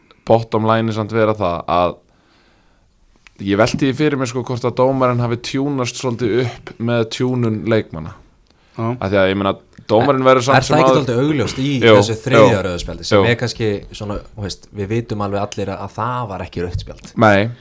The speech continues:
Speaker 1: en, en, en, en aftur á móti, uh, þá getur maður svo sem skilið Helga Mikael út af því að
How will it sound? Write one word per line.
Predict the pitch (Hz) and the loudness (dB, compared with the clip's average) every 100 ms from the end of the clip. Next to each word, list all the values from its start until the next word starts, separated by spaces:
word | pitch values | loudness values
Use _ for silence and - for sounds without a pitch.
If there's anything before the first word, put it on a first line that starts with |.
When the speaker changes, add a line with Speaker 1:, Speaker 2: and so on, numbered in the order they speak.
| - - | -8 0
Speaker 1:
en, | 107 107 - _ _ | 2 0 -8 _ _
en, | 110 113 - | -2 -2 -2
en, | 113 - | -4 -4
en | - 117 | -4 0
aftur | 113 - 117 | 0 0 -2
á | 110 | 0
móti, | 110 - 95 95 - _ _ - | 0 0 -4 -4 -8 _ _ -14
uh, | 71 85 95 95 92 92 87 | -8 -6 -4 -4 -2 -2 -4
þá | 80 101 | -6 -8
getur | - 117 113 | -4 -4 -2
maður | 107 104 | -4 -4
svo | 110 | -6
sem | 107 101 | -6 -6
skilið | - - 120 131 139 113 107 | -6 -6 -6 -4 -4 -4 -2
Helga | 117 113 95 | -4 -4 -8
Mikael | 90 - 85 | -8 -6 -6
út | 87 | -6
af | 85 | -4
því | 95 | -2
að | 90 85 | 0 -2